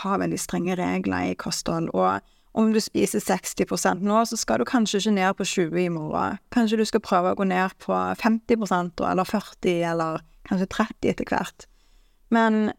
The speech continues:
jeg synes det er viktig å være bevisst på hva maten du spiser faktisk inneholder, eh, og prøve å bytte ut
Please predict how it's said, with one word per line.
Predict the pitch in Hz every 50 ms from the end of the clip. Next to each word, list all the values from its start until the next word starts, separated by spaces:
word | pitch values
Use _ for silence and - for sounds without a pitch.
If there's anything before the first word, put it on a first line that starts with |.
| - -
jeg | 220 226 -
synes | 240 233 220 -
det | 214
er | 185 175
viktig | - - - 202 202
å | 185
være | 185 185 185
bevisst | 190 180 180 220 220 - - - - - - - _ - - -
på | - - 202 190
hva | 185 - 190 196 196 - - - - _ _ _ _ - - - 202 190 196
maten | 190 190 180 180 180 196 202 196 185 185
du | 175
spiser | - - - 185 185 185 - - 180 -
faktisk | - - - - 185 - - - -
inneholder, | 175 165 180 170 180 185 196 208 233 262 294 - _ _ _ _ _ _ _ -
eh, | 196 185 185 180
og | 196 185 -
prøve | - - 175 165 180 185
å | -
bytte | - 180 - - - - 175 180
ut | 175 170 175 190 190 185 - - -